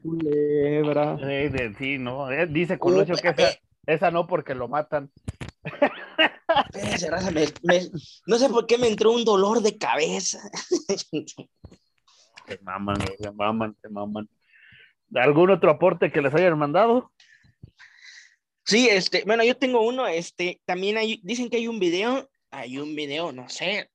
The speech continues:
Speaker 3: o-, ojalá y lo puedan mandar, de, eh, allá en Macuspana, de cuando Obrador estaba entre unos treinta, treinta y cinco años, preñándose a su, a su mula, ¿no?
Speaker 1: ¿La canica?
Speaker 3: Ese, ese es una historia también.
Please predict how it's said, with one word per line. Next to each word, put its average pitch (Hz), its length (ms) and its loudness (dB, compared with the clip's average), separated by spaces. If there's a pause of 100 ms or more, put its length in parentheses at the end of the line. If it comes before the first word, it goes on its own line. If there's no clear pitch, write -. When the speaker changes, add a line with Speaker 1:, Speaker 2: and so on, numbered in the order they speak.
(100)
Speaker 3:
o-, 131 140 -10
ojalá 135 300 -4
y - 20 -2
lo 147 140 -6
puedan 151 200 -2
mandar, 208 380 -4 (520)
de, 170 520 -2
eh, 151 60 -2
allá 165 380 -2
en 180 100 -4
Macuspana, 226 720 -6 (220)
de 156 280 -6
cuando 147 680 -4
Obrador 151 360 0
estaba 175 440 -4
entre 135 280 -10
unos 170 300 -8
treinta, 156 480 -6
treinta 143 200 -8
y 139 40 -6
cinco 156 300 -4
años, 247 440 -6 (100)
preñándose 156 600 -4
a 127 80 -6
su, 123 440 -8
a 123 100 -10
su 131 160 -4
mula, 143 340 0
¿no? 147 120 -10
Speaker 1:
¿La 131 140 -6
canica? 147 360 -4
Speaker 3:
Ese, 139 280 -4
ese - 200 -4
es 151 100 -8
una 147 180 -6
historia 147 360 -4
también. 156 360 -8